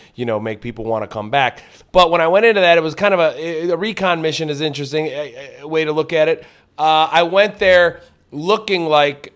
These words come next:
uh, or looking at it towards the fact of, do I have what it takes to put this investment and time in my life into this? Leave one thing that I've already got experience at that will, uh, possibly,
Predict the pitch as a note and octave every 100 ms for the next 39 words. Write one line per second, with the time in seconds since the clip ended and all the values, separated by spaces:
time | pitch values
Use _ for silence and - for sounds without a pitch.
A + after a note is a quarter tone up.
0 | - B2+ C#3+ C#3+ C#3+ C#3 C#3 C3 C#3 C#3
1 | D3+ D#3 G3 F#3+ E3 D3+ D3 C#3+ D#3 D3+
2 | D3 C#3 C3 C3+ D3+ C#3+ C3+ - C3+ B2+
3 | A#2+ - _ _ _ - B2+ F3+ F#3+ F3+
4 | F3+ E3 E3+ D#3 D3+ D#3 D#3 C#3+ - D3
5 | D3 C#3+ - - - - - D#3 C#3+ -
6 | D#3+ E3 C3+ D#3 D3+ D3+ C#3 C3+ C#3 -
7 | C#3 C#3 B2+ C3 C3 C#3 C3+ C3+ C3 C3
8 | B2+ C3 B2+ A#2+ _ _ _ _ D3 D3+
9 | C#3 C3 A#2+ - - D3 F3+ D#3 E3 E3
10 | - E3 D#3 D3 C#3 C#3+ D3 D3+ C#3+ C#3+
11 | C3+ - - D3 D3 C#3 D3 C#3+ - -
12 | _ _ - C#3+ C3+ C#3+ C#3 C3+ C3+ C3
13 | B2+ B2+ B2 A#2+ C#3 C#3+ C3+ D3 C3+ C#3+
14 | C3+